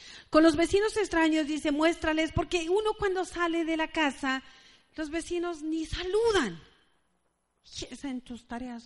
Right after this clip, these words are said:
rápidamente y salen. Pues yo, "Eh, buenos días, vecino". Amigable con todas las personas, una sonrisa, un saludo, una palabra de aliento,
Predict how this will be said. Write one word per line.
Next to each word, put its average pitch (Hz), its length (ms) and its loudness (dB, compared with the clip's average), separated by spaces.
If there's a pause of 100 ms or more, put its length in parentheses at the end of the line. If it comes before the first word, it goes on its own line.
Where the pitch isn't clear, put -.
(100)
rápidamente 220 760 -10
y 208 60 -10
salen. 202 440 -10 (500)
Pues 185 180 -10
yo, 196 220 -4 (100)
"Eh, 349 260 2
buenos 202 300 -4
días, 349 680 2 (220)
vecino". 285 800 0 (1200)
Amigable 294 960 2
con 247 200 0
todas 294 240 4
las 302 180 -2
personas, 285 640 0
una 277 180 2
sonrisa, 277 640 0
un 262 140 -2
saludo, 277 480 4
una 269 160 2
palabra 262 440 0
de 247 120 -2
aliento, 262 600 0